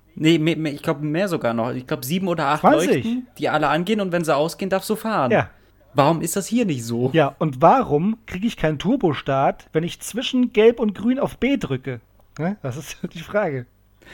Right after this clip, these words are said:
Speaker 1: Die Frage ist, wo hast du in einem Auto einen B-Knopf?
Speaker 2: <laughs> Ja, kannst du ja bestimmt integrieren. Du hast ja beim Automatik hast du ja sowieso die ganzen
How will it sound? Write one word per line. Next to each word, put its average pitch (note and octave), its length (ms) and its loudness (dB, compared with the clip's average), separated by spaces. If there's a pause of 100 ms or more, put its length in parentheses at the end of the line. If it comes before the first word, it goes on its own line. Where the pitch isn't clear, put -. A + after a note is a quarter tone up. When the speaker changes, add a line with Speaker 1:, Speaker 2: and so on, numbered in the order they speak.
(360)
Speaker 1:
Die - 60 -20
Frage D#3 380 2
ist, D3+ 180 -2
wo D3+ 140 -2
hast D3+ 160 -4
du E3 60 0
in D3 80 0
einem C#3 180 0
Auto D3+ 240 4
einen B2+ 260 0
B-Knopf? E3+ 840 2
Speaker 2:
<laughs> - 40 -20 (840)
Ja, C#3 180 4
kannst D#3 300 0
du E3 40 6
ja D3 40 4
bestimmt F3 240 -4
integrieren. D#3+ 720 -4 (420)
Du - 120 -2
hast C#3+ 140 0
ja F3 40 4
beim D3+ 180 2
Automatik D3 520 2
hast G3 160 -6
du F#3+ 60 2
ja - 20 -2
sowieso E3+ 400 -6
die C#3+ 80 -4
ganzen B2 480 -8